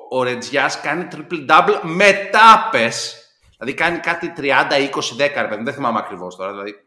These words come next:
προφανώς πάνε χρόνια. Και είναι projected top three pick.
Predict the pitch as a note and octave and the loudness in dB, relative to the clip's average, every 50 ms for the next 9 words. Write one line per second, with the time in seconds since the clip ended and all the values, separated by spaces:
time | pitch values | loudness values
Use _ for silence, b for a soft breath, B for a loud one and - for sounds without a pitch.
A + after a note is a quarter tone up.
0 | _ _ - F#2+ F2+ - F#2 F#2+ G#2+ A2+ _ F#2 F#2 F2 E2 E2+ E2+ E2 E2+ E2+ | _ _ -20 -20 -20 -20 -20 -20 -20 -20 _ -20 -20 -20 -20 _ -20 -20 -20 -20
1 | F#2+ - _ _ _ _ _ _ _ b b b b b b b b b b b | -20 -20 _ _ _ _ _ _ _ b b b b b b b b b b b
2 | - D#3+ D#3+ E3 F#3+ A3 A#3 A#3 - - F#3+ C#3+ - D#3+ D3+ C#3+ D3 - - C3+ | -2 0 0 2 2 0 -2 -2 -2 -4 -4 -2 0 0 0 0 -2 -4 -4 -4
3 | C3 C3+ - - - - - _ _ _ - F#3 G#3 F#3+ - - F#3 F#3+ G3 F#3+ | -4 -4 -6 -10 -18 -20 -20 _ _ _ 0 0 0 -2 -4 -6 -4 -4 -4 -4
4 | F#3+ F#3+ G3 E3 - | -4 -4 -4 -4 -4